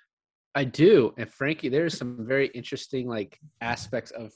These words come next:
Frankie's character, like, throughout the movie, like, kinda, like, happenstance that changed things. So for one,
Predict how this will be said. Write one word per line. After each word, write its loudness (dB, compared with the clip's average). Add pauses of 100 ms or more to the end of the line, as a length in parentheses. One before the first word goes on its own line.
Frankie's -10
character, -8
like, -16
throughout -4 (100)
the -12
movie, -8
like, -8
kinda, -6
like, -8 (420)
happenstance -6
that -12
changed -10
things. -12
So -6
for -6
one, 2